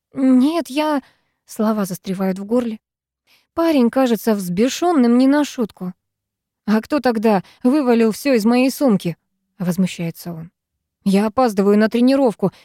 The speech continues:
Где мои новые шнур-" Кай осекается, заметив коробочку в лапах у котенка. Подходит, выхватывает ее и цедит сквозь зубы.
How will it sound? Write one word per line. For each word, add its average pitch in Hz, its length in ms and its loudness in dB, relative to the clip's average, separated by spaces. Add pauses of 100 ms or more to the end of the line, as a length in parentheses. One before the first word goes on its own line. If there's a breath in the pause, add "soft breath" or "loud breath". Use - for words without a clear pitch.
Где 247 180 0
мои 254 220 4
новые 269 400 4
шнур-" 285 320 -2 (720)
Кай 185 160 -2
осекается, 196 500 -4
заметив 196 380 0
коробочку 226 520 -4
в 196 60 -4
лапах 208 300 -4
у 214 60 -8
котенка. 185 500 -4 (460 soft breath)
Подходит, 269 440 -2
выхватывает 254 640 0
ее 226 240 2
и 269 240 2 (300 soft breath)
цедит 262 340 -6
сквозь 285 320 -2
зубы. 214 460 -2